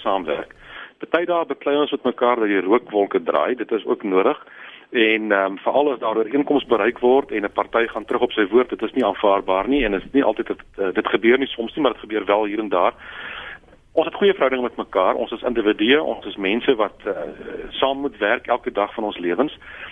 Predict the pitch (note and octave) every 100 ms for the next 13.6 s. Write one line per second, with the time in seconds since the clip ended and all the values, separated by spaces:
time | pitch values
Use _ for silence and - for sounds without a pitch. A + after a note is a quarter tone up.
0 | - - C3 C3 B2 A#2 C3 C#3+ C#3 C#3+
1 | A#2+ A2 G2+ C3 F#3+ C#3 - G2 - B2+
2 | - D3+ B2 G2+ A2+ D3 - - - -
3 | - - - D#3 - C3+ - G2+ G2+ -
4 | - - G#2+ C#3 E3 D3+ D3+ G#2+ A2 D3+
5 | D#3 G2 B2 C3+ A#2 G#2 A2 A#2+ G#2 F#2+
6 | A#2 E3+ - C#3 C3 - - A2 - -
7 | C#3+ - - B2+ B2 - C#3 - F#3+ C3
8 | - - G2+ G2+ G2+ - - - G#2+ G#2
9 | A#2+ A#2 D3 - B2 - E3 F#3 C3 G#2+
10 | G#2+ A2 A2 A#2+ A2 G2+ A#2+ G2+ - G2
11 | - D3+ - C#3+ - A#2+ G#2+ A2 G#2+ -
12 | C3 C3 A#2+ A#2 G#2+ - A#2 - A2 G2+
13 | G#2+ F#2 F2+ - A2 D2